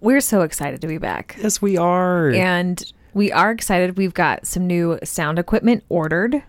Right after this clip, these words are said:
Speaker 2: We do. We've got some new stuff coming along the way, and we're not gonna tell you when it arrives. We're just gonna let you bask in the glorious new audio equipment that we get.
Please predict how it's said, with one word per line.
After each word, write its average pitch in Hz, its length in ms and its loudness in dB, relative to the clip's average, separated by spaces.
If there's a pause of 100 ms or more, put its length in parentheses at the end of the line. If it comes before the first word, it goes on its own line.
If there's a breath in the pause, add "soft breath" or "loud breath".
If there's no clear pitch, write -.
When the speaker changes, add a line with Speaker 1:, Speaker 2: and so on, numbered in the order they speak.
(120)
Speaker 2:
We 101 120 0
do. 92 320 -4
We've 110 260 0
got - 180 -2
some 101 100 -6
new 95 80 -2
stuff - 240 -4
coming 92 280 -6
along 95 340 -4
the 95 80 -2
way, 143 580 -2
and 104 320 -6 (140)
we're 101 220 -2
not 110 240 -4
gonna 110 100 -6
tell 95 200 -4
you 104 100 -2
when 110 100 0
it 107 100 -2
arrives. 98 400 -2
We're 170 80 -2
just 196 260 -2
gonna 123 180 -2
let 113 120 -2
you 107 360 -2
bask 90 520 -2
in - 100 -2
the 90 60 -2
glorious 90 760 0
new 87 360 -2
audio 87 520 -4
equipment - 420 -8
that - 80 -6
we 101 160 -6
get. 104 320 -6